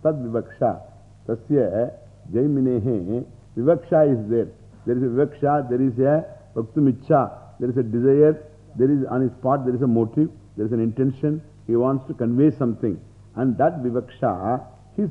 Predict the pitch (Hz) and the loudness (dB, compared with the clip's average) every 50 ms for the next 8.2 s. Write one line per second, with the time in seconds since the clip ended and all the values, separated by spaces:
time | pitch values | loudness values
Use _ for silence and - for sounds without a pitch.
0 | - - 107 107 113 117 110 - - - 117 104 92 82 78 87 85 87 95 101 | -6 -8 -6 -2 -2 -4 -4 -6 -10 -6 -4 -4 -2 -4 -4 -6 -6 -4 -2 0
1 | 110 117 120 - - - - - - - - - - 98 95 - - 117 113 117 | 0 0 -2 -4 -6 -14 -20 -20 -20 -20 -20 -18 -12 -12 -10 -6 -4 -2 -2 -2
2 | 113 110 98 - 98 98 98 101 98 110 123 120 107 101 98 101 101 104 104 - | -2 -4 -8 -6 -6 -4 -4 -4 -4 -4 -4 -4 -4 -6 -6 -8 -10 -10 -12 -14
3 | - - - - 101 123 131 131 131 - 110 107 - 113 113 117 117 127 139 160 | -16 -18 -14 -8 -6 -6 -6 -6 -4 -4 -6 -4 -4 -4 -4 0 2 2 0 0
4 | 160 - - - - - - - 104 110 107 117 113 - - - 98 90 - - | -4 -10 -20 -20 -20 -18 -8 -4 -4 -2 -2 -2 -6 -8 -10 -10 -10 -10 -10 -10
5 | - 95 95 107 127 135 131 113 95 - - - - - - - - - 110 131 | -8 -4 0 2 2 2 2 0 -2 -6 -10 -18 -20 -20 -20 -18 -8 -4 -4 -4
6 | 123 104 - 82 92 98 101 104 95 92 101 101 92 - - 131 120 107 101 98 | -4 -6 -10 -8 -4 -2 -2 -2 -2 -4 -6 -8 -8 -2 0 0 0 0 -2 -4
7 | 107 - - 107 104 113 110 143 170 147 113 104 95 95 110 110 110 113 110 101 | -6 -8 -8 -6 -4 -4 -4 -4 -4 -6 -8 -6 -6 -4 -4 -4 -2 -2 -4 -2
8 | - 143 147 180 | 2 2 2 2